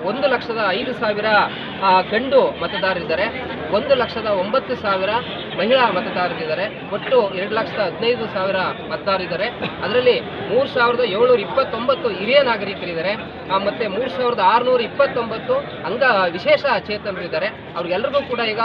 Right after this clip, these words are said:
ಮನೆ ಮನೆಗೆ ನಮ್ಮ, ಆ, ಭೇಟಿ ಮಾಡಿ ಅವ್ರಿಗೆ ಯಾವ ರೀತಿ ವೋಟನ್ನು ಮಾಡಬೇಕು, ಅವರು ಬೂತ್ಗೆ ಬಂದು ಹಾಕಕ್ಕಾಗತ್ತಾ, ಆಗಲ್ವಾ ಅವ್ರಿಗೆ ಅಂತೇಳಿ ಒಂದು ಸಮೀಕ್ಷೆಯನ್ನ ಮಾಡಿದ್ದೀವಿ.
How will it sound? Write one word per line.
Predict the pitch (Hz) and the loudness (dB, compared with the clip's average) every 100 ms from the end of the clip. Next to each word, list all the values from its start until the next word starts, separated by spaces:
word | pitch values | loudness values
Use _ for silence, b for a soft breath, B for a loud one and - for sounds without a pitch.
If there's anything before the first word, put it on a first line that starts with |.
| - - - 175 | 0 -4 -8 -4
ಮನೆ | 226 | -2
ಮನೆಗೆ | 254 247 240 | -2 0 -2
ನಮ್ಮ, | 220 202 196 | -2 0 2
ಆ, | 180 143 - - - 165 185 | 2 0 -4 -8 -6 -6 0
ಭೇಟಿ | 254 269 254 | 2 2 -2
ಮಾಡಿ | 220 208 | -2 0
ಅವ್ರಿಗೆ | 247 226 180 190 208 | -2 -4 -4 -2 0
ಯಾವ | 175 214 | 0 2
ರೀತಿ | 269 262 254 | 0 -4 -4
ವೋಟನ್ನು | 190 214 240 240 | -2 -2 -2 -4
ಮಾಡಬೇಕು, | 214 202 208 240 | -4 -6 -4 -2
ಅವರು | 233 202 190 | -2 -2 -4
ಬೂತ್ಗೆ | 160 226 277 269 | -4 -4 -2 -2
ಬಂದು | 220 226 220 | -2 -2 0
ಹಾಕಕ್ಕಾಗತ್ತಾ, | 196 165 226 196 180 - 208 226 - - | 0 0 -4 -4 -4 -4 -4 -4 -10 -6
ಆಗಲ್ವಾ | - 220 285 262 240 | 2 4 4 2 0
ಅವ್ರಿಗೆ | 214 196 | -2 -6
ಅಂತೇಳಿ | 202 190 196 254 247 | -6 -6 -6 -6 -6
ಒಂದು | 202 180 | -10 -8
ಸಮೀಕ್ಷೆಯನ್ನ | 190 254 - 247 233 202 | -8 -6 -6 -4 -4 -4
ಮಾಡಿದ್ದೀವಿ. | 175 170 180 185 | -4 -6 -6 -6